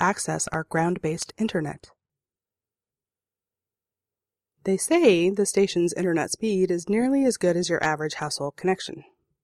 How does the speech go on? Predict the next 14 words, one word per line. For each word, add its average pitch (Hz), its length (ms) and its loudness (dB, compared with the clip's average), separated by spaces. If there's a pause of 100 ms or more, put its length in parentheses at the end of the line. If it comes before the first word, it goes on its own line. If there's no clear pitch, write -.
(520)
except 160 380 -6
that 147 120 -2
it 143 80 -4
has 151 220 -2
all 151 140 -4
the 156 120 -8
usual 160 380 -4
latency 190 480 -4
issues 180 480 0 (240)
associated 196 560 2
with 156 100 -2
satellite-mediated 139 1080 -4
internet. 185 360 -2 (1800)
So, - 400 0